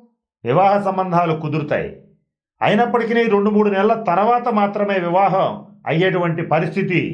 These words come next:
గోచరిస్తోంది. ఎవరైతే సంతానం కోసం ప్రయత్నం చేస్తున్నారో వారికి సంతాన యోగ్యమైన కాలం, సంతాన పురోభివృద్ధి చాలా బాగుంది. సంతానంలో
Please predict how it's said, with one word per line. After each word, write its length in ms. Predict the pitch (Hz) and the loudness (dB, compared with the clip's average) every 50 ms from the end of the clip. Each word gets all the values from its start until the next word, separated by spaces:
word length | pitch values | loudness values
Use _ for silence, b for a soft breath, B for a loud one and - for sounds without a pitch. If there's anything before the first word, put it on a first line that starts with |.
| - - - - - _ - 107 113 | -10 -14 -18 -20 -20 _ -10 -4 -2
గోచరిస్తోంది. 680 | 143 151 147 139 113 101 101 101 - - 73 69 67 67 - - - - 139 | -2 -2 -2 -2 -4 -4 -6 -8 -10 -14 -14 -14 -14 -16 -18 -8 0 2 2
ఎవరైతే 420 | 160 190 240 240 240 240 240 240 233 220 - - | 2 4 2 2 2 2 2 2 0 0 2 0
సంతానం 440 | 190 196 202 202 233 226 226 226 220 208 208 | 0 2 2 2 2 2 2 0 0 2 2
కోసం 220 | 208 - - 196 170 - | 2 2 0 -2 -2 0
ప్రయత్నం 360 | 165 160 175 175 - 226 220 208 202 | -2 -2 -2 -2 -4 -2 -2 0 2
చేస్తున్నారో 560 | 220 220 214 220 226 214 220 220 220 226 226 233 233 233 - _ _ _ _ _ - | 0 0 0 0 0 2 2 2 2 2 2 0 -2 -4 -8 _ _ _ _ _ -2
వారికి 360 | 139 160 170 165 165 165 160 156 - | 0 0 0 0 -2 -4 -4 -2 0
సంతాన 380 | 165 175 190 202 233 226 220 208 190 151 147 | 0 0 0 0 0 2 2 2 0 0 0
యోగ్యమైన 460 | 170 180 175 170 202 196 190 185 180 160 - | -2 -2 0 0 0 0 0 0 -2 -4 -2
కాలం, 260 | 139 120 98 85 71 - - _ _ _ _ _ _ _ _ _ _ _ _ _ _ _ | -2 -2 -2 -4 -6 -12 -14 _ _ _ _ _ _ _ _ _ _ _ _ _ _ _
సంతాన 420 | - 165 180 202 202 247 247 240 233 - 170 | -2 0 0 0 2 0 0 0 0 -2 0
పురోభివృద్ధి 500 | 185 202 226 233 208 226 226 208 202 202 196 180 | 0 2 2 2 0 0 0 0 -2 0 2 2
చాలా 200 | 185 196 214 220 226 220 | 2 2 2 2 2 2
బాగుంది. 400 | 220 226 220 233 226 233 247 247 240 240 240 - _ _ _ _ _ _ _ _ _ _ _ _ _ _ _ _ - | 0 0 0 -2 -2 0 0 -2 -2 -4 -8 -14 _ _ _ _ _ _ _ _ _ _ _ _ _ _ _ _ -2
సంతానంలో 640 | - 165 196 208 202 247 254 247 247 247 240 233 | 0 0 0 2 2 2 2 2 2 2 2 2